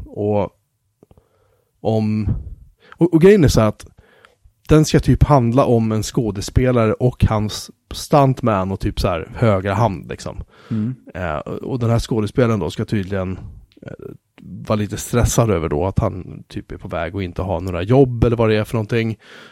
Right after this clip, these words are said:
Speaker 1: Al Pacino är med som någon liten roll vid sidan om, där han kommer in och ska typ så här ge en lite råd sådär och förklara att typ att din karriär är på väg åt helvete nu,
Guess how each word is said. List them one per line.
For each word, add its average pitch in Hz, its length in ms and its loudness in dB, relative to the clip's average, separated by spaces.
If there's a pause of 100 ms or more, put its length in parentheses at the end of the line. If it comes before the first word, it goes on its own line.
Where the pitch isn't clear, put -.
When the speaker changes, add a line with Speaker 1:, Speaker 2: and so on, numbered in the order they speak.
Speaker 1:
Al 107 180 -2
Pacino 123 540 4
är 120 80 6
med 117 360 2
som 113 140 -2
någon 107 120 0
liten 110 260 0
roll 110 420 2
vid 110 120 -8
sidan 107 280 -2
om, 104 180 2
där 104 80 0
han 107 100 0
kommer 107 260 -2
in 95 140 0
och 80 60 -4
ska - 120 -6
typ - 180 -6
så 98 60 -4
här 95 80 -4
ge 98 60 -4
en 95 140 -4
lite 95 200 -6
råd 120 400 0
sådär 90 260 -8
och 98 80 -14
förklara 87 380 -8
att - 320 -18
typ - 180 -12
att - 160 -8
din 104 140 -6
karriär 101 360 -4
är 98 40 -8
på - 120 -18
väg 82 140 -8
åt 82 100 -10
helvete 92 420 -4
nu, - 80 -10